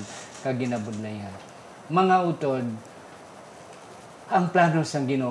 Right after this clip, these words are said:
nga tani, hindi kita mabugatan. Ang plano sa Ginoo tani nga matawhay ang aton nga pag-alagad sa iya. Apang tungod, ngari kita sa kalibutan nga, ah, pastor, nga makasasala nga kalibutan.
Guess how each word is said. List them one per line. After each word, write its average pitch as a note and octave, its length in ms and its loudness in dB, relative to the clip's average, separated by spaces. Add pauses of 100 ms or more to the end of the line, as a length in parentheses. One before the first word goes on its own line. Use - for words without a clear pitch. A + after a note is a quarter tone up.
nga A#2 140 -4
tani, A#2+ 340 -4
hindi C3 320 -2
kita B2 240 -8
mabugatan. G#2+ 720 -6 (880)
Ang F#3 160 2
plano C#3+ 400 4
sa C3 160 -6
Ginoo B2 320 -4
tani B2+ 240 -6
nga C3 160 -8
matawhay A#2 640 -6
ang A2+ 240 -6
aton B2 320 -10
nga A#2+ 80 -8
pag-alagad G#2 640 -8
sa A#2 160 -12
iya. A2+ 240 -8 (320)
Apang F#3 480 2
tungod, C#3+ 400 -4 (240)
ngari C3 320 2
kita B2+ 320 -6
sa - 160 -14
kalibutan A#2+ 720 -6
nga, A2+ 180 -10 (720)
ah, B2+ 320 2
pastor, B2+ 560 -4
nga A#2+ 240 -6 (1500)
makasasala A2 920 -4
nga A2+ 180 -10
kalibutan. A2+ 600 -8